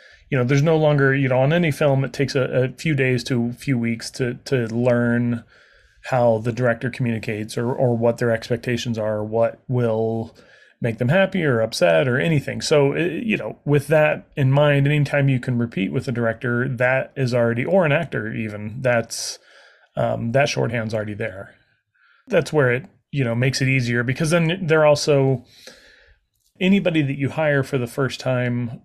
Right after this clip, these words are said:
for anything, even like, you know, home construction, it's, you don't know who this person is until they start working. But if you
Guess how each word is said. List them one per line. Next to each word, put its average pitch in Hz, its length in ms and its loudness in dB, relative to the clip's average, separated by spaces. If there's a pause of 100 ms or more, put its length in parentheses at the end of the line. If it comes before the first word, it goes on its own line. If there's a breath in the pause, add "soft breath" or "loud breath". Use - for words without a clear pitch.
for 120 160 -6
anything, 123 380 -2
even 123 260 -2
like, 104 240 -10
you 131 80 -6
know, 107 140 -10
home 135 280 0
construction, 131 640 0
it's, 123 240 -4 (360 loud breath)
you 208 100 2
don't 175 140 2
know 117 100 2
who 117 120 -2
this 117 160 -4
person 117 340 -6
is 113 160 -4
until 120 220 -2
they 120 100 -2
start 120 260 -4
working. 127 400 0
But 123 140 2
if 117 120 -6
you 127 460 0